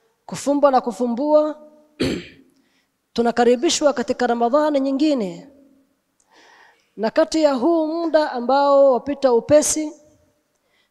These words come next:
kuna wale ambao pia wanapita na wanaelekea mbele ya Mola wao Allah Subhanahu wa Ta'ala.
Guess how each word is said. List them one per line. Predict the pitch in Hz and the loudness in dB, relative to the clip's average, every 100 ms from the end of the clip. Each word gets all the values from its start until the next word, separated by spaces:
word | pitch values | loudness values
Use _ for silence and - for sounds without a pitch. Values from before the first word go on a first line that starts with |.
| _ | _
kuna | - 233 | -2 4
wale | 240 302 330 320 | 4 4 4 4
ambao | 262 254 285 285 277 269 | 2 0 2 4 4 2
pia | 277 269 262 | 0 2 4
wanapita | 254 254 254 349 - 190 - - - _ _ _ _ _ _ _ | 2 0 0 -2 -2 -6 -8 -20 -20 _ _ _ _ _ _ _
na | 202 | 0
wanaelekea | 226 233 226 233 226 269 262 233 | 2 4 2 0 2 2 2 0
mbele | 220 262 269 254 240 | 0 2 2 2 2
ya | 226 | 0
Mola | 214 214 214 | 0 0 2
wao | 233 247 254 247 208 | 4 4 2 0 -4
Allah | 202 220 226 | -2 0 0
Subhanahu | 208 208 - 226 202 180 196 | -2 -10 -6 -4 -4 -6 -8
wa | 185 | -8
Ta'ala. | 202 185 170 156 | -6 -8 -8 -14